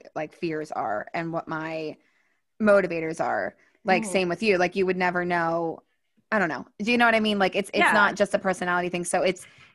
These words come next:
Speaker 1: interesting whenever you know that about someone and then, like, you talk about people, you're like, "Oh, yeah, you're a five." You're like, "Oh, you're a five. Oh,
Speaker 2: Yes.
Speaker 1: okay."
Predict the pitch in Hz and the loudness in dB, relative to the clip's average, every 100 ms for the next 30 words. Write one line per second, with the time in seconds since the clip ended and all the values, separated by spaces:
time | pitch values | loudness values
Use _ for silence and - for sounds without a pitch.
0 | - 196 202 185 - 180 170 170 165 _ | -2 -2 -2 -4 0 0 0 -4 -10 _
1 | _ - 196 190 175 180 170 170 170 165 | _ -2 0 2 2 0 -2 -4 -2 -2
2 | 175 185 196 - 214 214 214 185 175 180 | 0 0 0 0 0 2 0 0 2 0
3 | 175 175 170 175 180 196 196 190 180 - | 0 -4 -4 0 0 2 2 2 0 -2
4 | 247 262 247 202 214 202 185 202 190 180 | -4 0 0 2 2 2 2 2 0 -6
5 | - 427 427 - - - 226 226 - 392 | -4 0 2 0 -4 -12 -10 -10 -6 -4
6 | 294 - - - 262 349 233 311 320 190 | -4 -4 -8 -12 -12 -4 2 4 6 2
7 | - 254 - | 0 -2 0